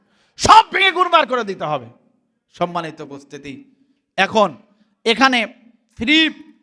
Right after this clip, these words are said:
সিরিয়ান মুভমেন্ট ছিল, যেটা আমেরিকার অধীন, ওয়াইপিজি ছিল, যেটা আপনার কুর্দিদের অধীন,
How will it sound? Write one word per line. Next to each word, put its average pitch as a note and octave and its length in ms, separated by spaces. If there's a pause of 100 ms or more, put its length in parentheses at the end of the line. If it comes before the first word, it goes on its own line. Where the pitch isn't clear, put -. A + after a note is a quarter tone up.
(260)
সিরিয়ান A#3 480
মুভমেন্ট G#3 420
ছিল, G3 200
যেটা G3 320
আমেরিকার F#3 380
অধীন, D#3 500 (360)
ওয়াইপিজি G#3+ 480
ছিল, G#3 240
যেটা F#3+ 400 (320)
আপনার F3 380 (560)
কুর্দিদের A#3 480
অধীন, G3+ 420